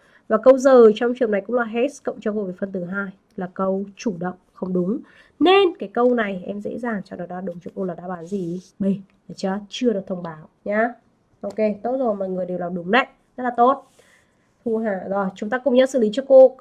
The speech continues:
ba, à, câu mười bảy. Câu mười bảy. The committee is still the proposal, đúng không nào? Đấy, and no decision will be made until Monday.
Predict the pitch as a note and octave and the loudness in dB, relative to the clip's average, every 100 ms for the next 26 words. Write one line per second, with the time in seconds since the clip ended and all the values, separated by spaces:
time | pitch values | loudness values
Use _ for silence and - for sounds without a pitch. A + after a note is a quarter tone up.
0 | _ C4 A#3+ A#3 A#3 - A3+ G#3+ A#3+ A3+ | _ 4 6 6 2 -4 -4 2 4 4
1 | G#3 G#3 F#3 - _ _ _ _ _ _ | 4 2 0 -10 _ _ _ _ _ _
2 | _ _ _ _ _ _ _ _ _ - | _ _ _ _ _ _ _ _ _ -16
3 | - - _ _ _ A#3 A3 G3 F#3+ F3 | -16 -18 _ _ _ -4 -2 -2 -2 -6
4 | _ _ _ _ _ _ _ _ _ - | _ _ _ _ _ _ _ _ _ 0
5 | B3+ D4 C#4 C#4+ E4+ F#4+ G4+ E4+ C#4+ - | 2 6 6 6 4 4 2 2 2 4
6 | C4 A#3+ C4+ G4+ E4 A3 - A3 - A#3 | 6 8 8 6 4 -2 -2 -4 0 2
7 | A#3 A#3+ A3 G3 F#3 - _ - F#3+ G#3 | 4 2 -2 -2 -4 -8 _ -10 -4 0
8 | A#3+ A#3+ G#3 - _ _ _ _ _ _ | 4 4 2 -2 _ _ _ _ _ _
9 | - G3+ G#3+ - A#3 B3 B3+ D4 D4+ B3 | -6 -2 -2 -2 2 4 6 8 8 8
10 | C#4+ C#4 D#4+ D#4 D4 B3 B3+ A3+ B3 A#3+ | 4 4 0 0 0 2 0 2 0 4
11 | A#3+ A3+ A3 A3+ G#3+ A3+ A3 G3+ G#3+ A3+ | 4 2 -2 -6 -2 0 2 2 0 -2
12 | F#3 - | -6 -14